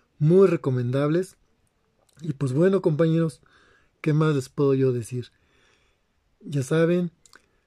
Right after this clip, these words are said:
suscríbanse, compartan el video, denle like, activen la campanita de notificaciones para que les avise cada vez que subamos algún otro video y lo puedan seguir disfrutando.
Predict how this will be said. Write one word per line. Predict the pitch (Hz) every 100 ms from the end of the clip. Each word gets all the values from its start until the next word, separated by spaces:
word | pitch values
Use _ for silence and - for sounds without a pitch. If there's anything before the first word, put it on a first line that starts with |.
| _
suscríbanse, | - 131 127 151 160 170 165 175 175 -
compartan | - 127 147 135 147
el | 127 120
video, | 131 165 180 185 185 _ _ _ -
denle | 139 131 123
like, | 151 180 196 190 _ _ _
activen | 165 175 220
la | 202
campanita | 170 151 151 165 185
de | 170
notificaciones | 131 127 131 135 160 160
para | - 131
que | 120 120
les | 117 127
avise | 127 139 143
cada | 139 139
vez | 135 -
que | 135
subamos | 135 131 131
algún | 131 131
otro | 135 143 165
video | 180 185 202 180
y |
lo | 139 127
puedan | 175 180
seguir | 170 165 180
disfrutando. | 160 170 202 233 220